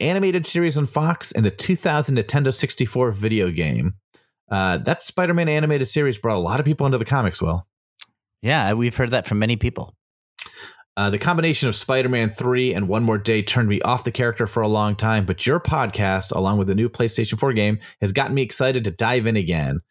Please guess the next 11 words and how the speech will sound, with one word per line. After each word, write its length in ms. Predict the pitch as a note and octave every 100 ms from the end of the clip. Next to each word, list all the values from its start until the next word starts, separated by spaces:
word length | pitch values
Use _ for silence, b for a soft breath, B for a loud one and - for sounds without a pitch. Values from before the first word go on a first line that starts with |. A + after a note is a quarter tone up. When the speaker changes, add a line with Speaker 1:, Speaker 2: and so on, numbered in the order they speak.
| -
Speaker 2:
Ooh. 220 | G#3+ C#4+ B3
Speaker 1:
He 80 | G#2
just 180 | A2
bought 180 | - A#2+
the 60 | A#2
first 260 | - B2+ -
few 80 | A#2+
trades 300 | C3 B2 A2
of 100 | -
Chip 180 | C3+
Zdarsky's 640 | A#2 A2+ A#2 - A#2+ A2 -